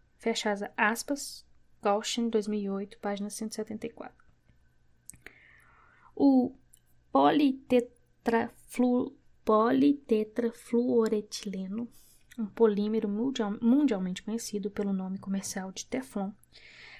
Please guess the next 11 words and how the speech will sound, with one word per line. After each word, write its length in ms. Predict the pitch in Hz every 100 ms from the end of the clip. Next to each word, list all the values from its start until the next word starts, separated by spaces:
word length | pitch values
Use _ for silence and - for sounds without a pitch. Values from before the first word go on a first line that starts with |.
| -
acidentalmente 720 | 302 302 285 240 220 202 196 -
descoberto 640 | 202 - 214 214 - 208
nos 140 | 196
anos 200 | 196 233
trinta, 440 | - - 196 196 220 - - - - -
foi 140 | 262
registrado 580 | 247 285 285 - 208 220
pela 220 | 214 214
empresa 280 | 214 208 202
americana 480 | 196 202 - 202 196
DuPont 800 | 196 302 - 202 233 - -